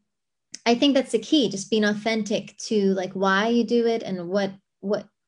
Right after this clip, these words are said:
what it is you're saying. And, and she's just so fun in that way because she is so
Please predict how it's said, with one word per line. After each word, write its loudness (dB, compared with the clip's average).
what -2
it 0
is 0
you're -6
saying. -2
And, -6
and -2
she's 0
just -2
so -2
fun -4
in -2
that -6
way 2
because -6
she 2
is 2
so 0